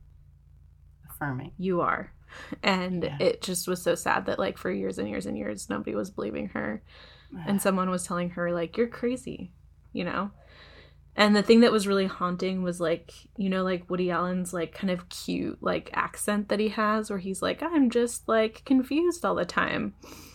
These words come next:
Speaker 1: Mm-hmm.
Speaker 2: When they had these, like, recorded phone calls of him kind of threatening Mia Farrow, that voice is gone.
Speaker 1: Ugh.
Speaker 2: And it is this, like, cold, calculated person.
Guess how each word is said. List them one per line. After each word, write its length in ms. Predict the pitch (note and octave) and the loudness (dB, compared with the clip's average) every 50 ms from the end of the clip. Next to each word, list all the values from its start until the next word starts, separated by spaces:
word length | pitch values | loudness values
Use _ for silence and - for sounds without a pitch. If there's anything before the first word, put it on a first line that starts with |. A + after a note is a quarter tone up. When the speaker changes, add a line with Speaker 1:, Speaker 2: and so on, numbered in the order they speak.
| - - - - | -20 -18 -10 -6
Speaker 1:
Mm-hmm. 540 | E3+ D#3 D3+ C#3+ - D#3 D3 C#3 C3 - F#3+ | -4 -4 -4 -6 -6 -4 -4 -2 0 2 4
Speaker 2:
When 720 | G3+ G3 F#3+ F#3+ F#3 F#3 F#3 F#3 F#3 F#3 F#3 F#3 - - - - | 6 6 6 6 4 4 2 2 2 0 -2 -4 -6 -10 -6 -2
they 160 | - F#3 F#3 | 0 2 2
had 380 | F#3 - - F3+ F3+ F3+ F3+ F3+ | 2 2 2 4 4 4 2 0
these, 200 | F#3 F3+ F3+ F3+ | -2 0 0 0
like, 200 | F3 F3 F3 - | 0 0 0 -2
recorded 460 | F3 F3 F3 - F#3 F3 F3+ F3 F3 | -4 -4 -2 -2 0 2 2 2 0
phone 260 | - - F3 E3+ E3+ | -2 -6 -6 -6 -6
calls 320 | - - F3+ F3 F3 E3+ F3 | -4 -2 -2 0 0 0 -2
of 100 | E3+ D#3+ | -4 -6
him 520 | - - F3+ E3+ E3 E3 E3 E3+ E3 D#3+ - - - - - - - | -6 -6 -6 -4 -4 -4 -6 -8 -8 -10 -14 -20 -20 -20 -20 -20 -18
kind 220 | - - - F3+ F3 | -4 0 0 2 2
of 120 | F3 F3 | 0 -2
threatening 760 | - - E3+ E3+ - - F#3 F3 F3+ F3 F3 F3+ F3+ F#3 F#3 | -4 -2 -2 -2 0 0 -2 -2 0 0 0 0 0 0 0
Mia 180 | G3 F#3 F3+ F3 | 0 0 0 0
Farrow, 600 | F3 - - - - - F#3 G#3 B3+ C#4 D4 - - - - - - - - - - - - - - | -2 -2 -2 -2 0 2 2 2 2 0 0 -4 -8 -18 -20 -20 -20 -20 -20 -20 -20 -20 -20 0 6
that 220 | F#3+ G3 B2+ F#3 | 8 8 8 8
voice 340 | F3+ F#3 F#3 F#3 F3+ F3+ - | 6 2 0 0 0 -2 -4
is 100 | F3+ E3 - | -8 -8 -8
gone. 380 | - - - - - - G#3 - - - - - - - - - - - - - E3+ | -8 -6 -6 -4 -4 -4 -6 -6 -10 -20 -20 -20 -20 -20 -20 -20 -20 -20 -18 -12 -8
Speaker 1:
Ugh. 300 | D#3+ B2 A2 G#2+ - - - - - - - - - - - - - - - - - | -8 -6 -6 -6 -8 -12 -14 -18 -20 -20 -20 -20 -20 -20 -20 -20 -20 -20 -8 -4 -2
Speaker 2:
And 140 | F#3+ F#3+ F#3 | 0 2 2
it 100 | F3+ F3 | 4 4
is 220 | F3+ F3 F3 F3 - | 6 4 4 2 0
this, 240 | - F3+ F3 - - | -2 0 0 2 2
like, 260 | E3+ E3 D#3+ - - | 2 2 2 0 -4
cold, 720 | - - - - F3+ E3+ E3+ F3 E3 D3 D#3 D#3+ F3+ - - - - - - - | -6 -6 -4 -2 0 0 2 2 2 0 0 -2 -4 -8 -14 -18 -20 -20 -20 -18
calculated 1120 | - - - - - - - - - - - - - - - - - - - - G3 G3 - - - - - - - - - - - - - - - - - - - - | -16 -6 -2 -2 -2 -2 -4 -4 -2 -2 0 0 0 -2 -2 -2 0 0 0 0 -2 -6 -10 -16 -20 -20 -20 -20 -20 -20 -20 -20 -20 -20 -20 -20 -20 -20 -20 -20 -20 -8
person. 580 | - - F3+ E3+ - - - B3+ C#4 D4+ D4+ | -4 -2 -2 -2 -2 0 2 4 4 4 4